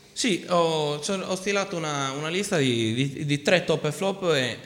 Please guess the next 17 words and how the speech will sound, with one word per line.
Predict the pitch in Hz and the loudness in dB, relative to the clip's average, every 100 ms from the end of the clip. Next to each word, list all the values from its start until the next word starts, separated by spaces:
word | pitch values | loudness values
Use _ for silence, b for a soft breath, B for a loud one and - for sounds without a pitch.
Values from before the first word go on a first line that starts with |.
| - - | -14 -4
vorrei | 143 160 | 0 2
partire | - 165 262 240 | 2 -2 0 0
dalla, | 131 123 120 113 110 107 101 101 - - - - - - - - | 2 0 0 0 -2 -4 -8 -12 -18 -20 -20 -20 -20 -20 -20 -10
dalla | 123 131 135 | -2 0 2
lista | 156 147 131 | 0 0 -2
flop | 131 170 208 208 220 202 - | 4 6 6 4 2 2 -2
in | 131 | -4
cui | 139 127 | 0 0
finisce, | - 135 139 139 - 123 117 | 2 2 4 4 4 2 2
eh, | - 127 117 113 110 107 104 | 2 4 4 2 0 0 0
inevitabilmente | 165 156 139 139 135 135 143 135 | 4 4 4 2 2 4 2 2
Bastianini | 123 117 135 131 160 147 | 0 -2 -4 -4 -4 -6
per | - 117 | -8 -8
l'ennesima | 117 123 131 123 117 | -4 -2 -2 -2 -6
caduta | 113 123 127 127 | -4 0 0 0
in | 117 | -6
curva, | - 139 127 123 165 220 B B | -4 0 2 2 2 0 B B